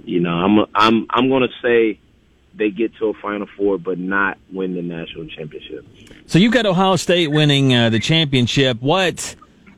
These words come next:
Speaker 2: uh, if we step back from that, what matchup in the title game do you think would be the most fun to watch? I, I, you know, if I'm just looking at it, and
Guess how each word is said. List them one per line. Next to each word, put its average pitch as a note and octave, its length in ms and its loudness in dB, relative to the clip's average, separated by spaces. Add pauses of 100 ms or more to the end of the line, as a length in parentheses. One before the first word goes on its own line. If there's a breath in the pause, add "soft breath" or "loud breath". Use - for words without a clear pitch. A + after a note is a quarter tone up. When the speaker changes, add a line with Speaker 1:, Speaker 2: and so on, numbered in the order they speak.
(120)
Speaker 2:
uh, B2 220 0
if B2+ 100 0
we D#3+ 60 4
step E3 300 0
back D#3+ 240 0
from C3+ 160 0
that, B2 240 2
what E3 280 0
matchup D3+ 680 0
in C#3 100 0
the C3 100 0
title C#3 320 2
game C3 280 2
do B2 60 4
you B2+ 80 2
think B2+ 200 0
would A#2+ 100 0
be A#2+ 100 2
the A#2 80 2
most A#2 280 0
fun A#2 240 2
to G#2 60 2
watch? G2+ 520 -2
I, B2 280 0
I, - 20 2
you B2+ 140 -2
know, C3 120 2
if A#2 100 -2
I'm D3+ 140 2
just D3 200 -2
looking C3+ 240 2
at B2 160 2
it, A#2+ 140 -2
and A#2+ 200 2